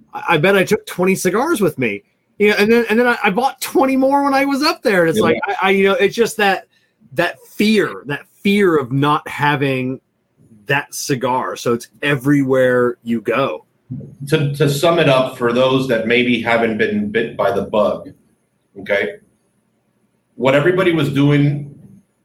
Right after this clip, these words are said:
Speaker 2: in the first part of twenty twenty, hoarding toilet paper,
Speaker 1: <laughs>
Speaker 2: that's what, uh, cigar smokers deal with on a daily basis. That's the lifestyle.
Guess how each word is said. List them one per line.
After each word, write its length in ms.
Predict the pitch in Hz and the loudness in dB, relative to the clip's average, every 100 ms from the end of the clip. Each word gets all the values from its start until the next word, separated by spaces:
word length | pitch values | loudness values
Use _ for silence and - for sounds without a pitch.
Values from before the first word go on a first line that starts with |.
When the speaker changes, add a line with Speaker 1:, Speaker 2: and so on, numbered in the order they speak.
| _ | _
Speaker 2:
in 180 | 131 123 | -2 0
the 300 | 117 113 113 | 0 -2 -2
first 320 | 143 139 139 | 0 0 0
part 200 | 139 131 | 0 0
of 140 | 117 - | -2 -4
twenty 300 | 131 127 - | -2 -2 -2
twenty, 560 | 123 127 143 143 - - - | -2 0 0 -2 -6 -14 -20
hoarding 800 | - 135 135 143 139 139 139 - _ _ | -4 2 2 2 2 0 -4 -12 _ _
toilet 320 | - 135 143 139 | -4 0 2 0
paper, 540 | 156 143 185 180 - _ | -2 0 -2 -2 -12 _
Speaker 1:
<laughs> 80 | - | -2
Speaker 2:
that's 640 | 262 - 480 - - - - | -2 0 -4 -2 -4 -4 -4
what, 180 | 131 - 120 | -6 -4 -4
uh, 140 | 117 | -4
cigar 360 | - 113 123 123 | -2 0 0 0
smokers 500 | - 117 110 117 - | 0 0 0 0 0
deal 200 | 147 180 | 2 2
with 280 | 123 113 - - _ 123 | 2 -2 -8 -20 _ -2
on 100 | 123 | 0
a 60 | |
daily 280 | 117 113 110 | 2 0 2
basis. 380 | 113 110 135 127 | 2 2 2 2
That's 260 | 143 - | 0 0
the 80 | 160 | 0
lifestyle. 600 | 143 160 - - - - | 2 2 0 -6 -10 -14